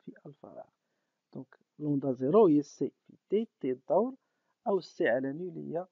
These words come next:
التردد. بطبيعة الحال زدنا من الفراغ إلى وسط آخر،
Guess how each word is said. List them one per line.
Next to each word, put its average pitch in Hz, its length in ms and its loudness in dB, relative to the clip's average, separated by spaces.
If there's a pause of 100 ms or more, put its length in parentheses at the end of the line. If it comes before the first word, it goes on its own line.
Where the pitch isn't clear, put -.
(340)
التردد. 123 560 -10 (440)
بطبيعة 151 220 -10
الحال 147 320 0
زدنا 135 240 -4
من 143 160 2
الفراغ 127 400 0 (360)
إلى 160 120 -6
وسط 185 480 -2
آخر، 180 380 -4